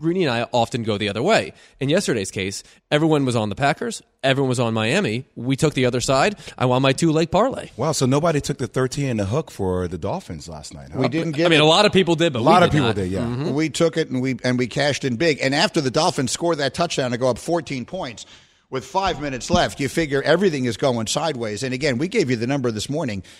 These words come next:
Speaker 3: It, it has been since nineteen seventy-six that a team had a fourteen-point lead with three minutes left in regulation and lost that game in regulation. It's an incredible, again,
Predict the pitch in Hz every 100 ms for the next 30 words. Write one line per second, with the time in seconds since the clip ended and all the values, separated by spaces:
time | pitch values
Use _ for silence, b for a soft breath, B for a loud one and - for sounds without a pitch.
0 | B - 143 - 143 123 196 - 143 123
1 | 139 247 - 135 - - 196 156 117 98
2 | - 208 127 - - - b b b -
3 | 131 123 - 196 156 131 120 - - 202
4 | 208 175 156 - 151 131 151 151 110 107
5 | - 143 143 220 190 151 123 160 160 -
6 | 127 135 131 123 143 151 110 95 92 b
7 | b - 135 123 117 131 120 110 - 107
8 | 135 123 139 131 123 127 170 202 175 143
9 | 113 113 135 143 95 78 B B B 127
10 | 127 131 110 - - - 233 220 170 131
11 | 156 151 131